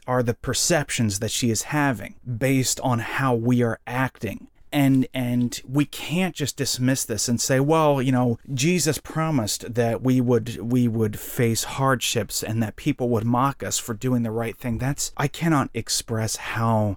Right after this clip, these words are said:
how destructive that view is when you, when you hold to it no matter what happens, and you don't at any point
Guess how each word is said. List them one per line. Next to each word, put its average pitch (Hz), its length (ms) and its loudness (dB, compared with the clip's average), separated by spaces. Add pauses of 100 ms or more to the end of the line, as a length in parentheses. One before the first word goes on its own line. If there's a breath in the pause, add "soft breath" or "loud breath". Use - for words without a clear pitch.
how 151 400 0 (200)
destructive 107 1120 -2
that 107 540 -2 (100)
view 110 460 0
is 117 260 0
when 120 280 2
you, 117 380 4
when 127 200 4
you 120 140 2
hold 156 560 0
to 131 260 0
it - 120 -2
no 117 280 2
matter 120 400 2
what 107 720 -2 (300)
happens, 117 680 -4 (100)
and 117 180 -2
you 120 200 0
don't 123 460 0
at 120 180 -6 (120)
any 131 320 4
point 113 540 2